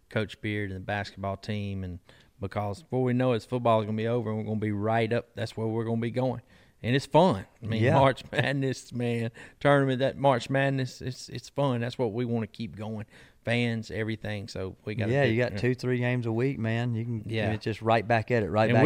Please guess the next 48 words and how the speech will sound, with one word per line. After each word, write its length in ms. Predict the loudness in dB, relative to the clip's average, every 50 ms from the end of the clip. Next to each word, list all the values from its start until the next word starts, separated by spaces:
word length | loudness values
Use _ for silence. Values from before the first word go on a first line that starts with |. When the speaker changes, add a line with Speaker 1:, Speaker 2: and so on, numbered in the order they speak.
| 6 6
Speaker 1:
we're, 60 | 8
Speaker 2:
at 40 | 8
Speaker 1:
we're 100 | 8 10
Speaker 2:
it. 40 | 10
Speaker 1:
gonna 180 | 8 6 4
get 240 | 4 4 4 4 4
into 240 | 4 2 2 0 0
betting 300 | 0 2 0 2 0 0 0
basketball, 560 | 0 0 0 -2 -4 -2 0 2 2 2 2
but 240 | 0 -2 -4 -4 -6 -12 -20 -20 -20 -20 -20 _ _ _ _ -6
it's, 400 | -6 -6 -6 -6 -8 -10 -6 -2
uh, 400 | -2 0 0 0 -2 -4 -6 -8 -12 _ _ _ _ _ _ _ _ _ _ 0
it'll 200 | 0 2 2 2
be 220 | 2 2 2 2
more 480 | 2 2 2 2 2 2 2 2 0 -4 -8 -18 -20 _ _ _ _ _ _ _ _ _ _ _
when 360 | -4 -2 0 0 -2 -4 -6 -10 _ _ _ _ _ _ _ _ -18 -10
we 220 | -4 -4 -2 -2
kinda 340 | -2 -2 -2 0 0 0 -2
get 240 | -2 -6 -8 -8 -8
back 280 | -8 -8 -8 -8 -10 -8
into 420 | -6 -6 -6 -6 -6 -4 -4 -2
it 140 | -4 -6 -6
and 160 | -8 -10 -8
start 220 | -6 -4 -4 -4 -2
watching. 360 | -2 -2 -2 -2 -2 -2 0
Speaker 2:
I 200 | 2 4 4 4
love 420 | 4 4 4 4 4 4 4 4 4
Speaker 1:
You 100 | 4 4
know? 60 | 4
Speaker 2:
N 120 | 4 2
B 80 | 2 2
A, 240 | 2 0 0 -4 -8 _ _ -10
Speaker 1:
Yeah. 240 | -8 -6 -6 -8 -10 -14 _ -4
Speaker 2:
but 180 | 0 2 4 4
I 120 | 4 4
do 180 | 4 2 2 2
not 320 | 4 4 2 2 2 0
rush 280 | 2 2 2 0 -2 -4
to 80 | -4 -2
bet 180 | 0 0 2
N 140 | 2 0 0
B 180 | 0 -2 -2 -4
A. 180 | -6 -8 -12 -16 _ _ -20 _ -6
I'll 160 | -4 -2 0
Speaker 1:
No. 160 | 2 2 2
Speaker 2:
wait 240 | 2 2 2 0 -2
to 80 | -6 -8
see 420 | -4 -2 -2 0 0 -2 -4